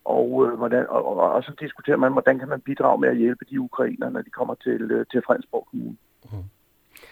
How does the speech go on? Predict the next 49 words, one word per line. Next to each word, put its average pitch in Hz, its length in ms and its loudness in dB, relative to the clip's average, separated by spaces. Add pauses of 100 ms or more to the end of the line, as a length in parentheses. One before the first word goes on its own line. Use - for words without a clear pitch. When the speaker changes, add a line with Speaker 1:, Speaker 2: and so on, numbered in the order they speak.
(300)
Speaker 2:
Har 123 180 2
man 160 140 0
så 151 240 4 (100)
på 123 200 6
nuværende 139 360 4
tidspunkt, 143 520 2
øh, 113 340 4
modtaget, 147 600 4 (180)
øh, 104 320 0
eller 113 160 2
fået 107 220 2
tildelt, 123 680 -2
øh, 101 300 2
<clears throat> - 80 4
ukrainske 135 360 0
flygtninge 131 520 -2
i 95 40 -8
Fredensborg 101 360 -6
Kommune? 120 240 -4 (400)
Speaker 1:
Vi 123 200 -2
har, 139 300 6
sådan 175 160 4
som 175 100 0
jeg 170 80 6
har 147 60 4
forstået 160 360 2
det, 151 120 4
i - 280 -2
dag 151 260 8
har 156 80 -2
vi 147 200 -2
fået 143 320 2
en, 127 120 0
øh, - 160 -2
enkelt, 170 420 2 (260)
øh, 139 540 2
som 143 180 0
har 139 100 -4
søgt 131 280 -4
om, 135 160 -2
øh, 127 220 -2 (320)
øh, 120 480 -6
jeg 131 120 -2
tror, 131 160 -6
hun 131 140 -4
har 131 100 -8
søgt - 280 -8
om 127 120 -4
asyl - 400 -8